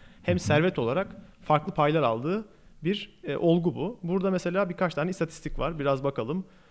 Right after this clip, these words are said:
Speaker 1: Türkiye'de mesela gelir eşitsizliği üzerine World Inequality Report iki bin yirmi ikiden alınmış. Dünya Eşitsizlik Raporu'nun iki bin yirmi iki versiyonundan.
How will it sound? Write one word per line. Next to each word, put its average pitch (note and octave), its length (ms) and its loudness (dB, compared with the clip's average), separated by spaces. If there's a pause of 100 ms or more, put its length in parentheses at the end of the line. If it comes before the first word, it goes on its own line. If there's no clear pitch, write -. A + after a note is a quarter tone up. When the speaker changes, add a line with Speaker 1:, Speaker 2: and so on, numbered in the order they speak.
(140)
Speaker 1:
Türkiye'de D3+ 420 0
mesela A#2 240 0
gelir D3+ 220 0
eşitsizliği C#3+ 540 -6
üzerine A#2+ 360 -2
World D3 260 2
Inequality C#3+ 500 0
Report B2+ 320 -6
iki - 180 -8
bin C3 80 -2
yirmi B2+ 280 -4
ikiden C3 180 -6
alınmış. A2+ 400 -6
Dünya B2+ 280 -4
Eşitsizlik - 600 -8
Raporu'nun B2+ 460 -4 (280)
iki - 220 -4
bin B2+ 60 0
yirmi B2 320 -2
iki B2 180 -8
versiyonundan. A2 760 -6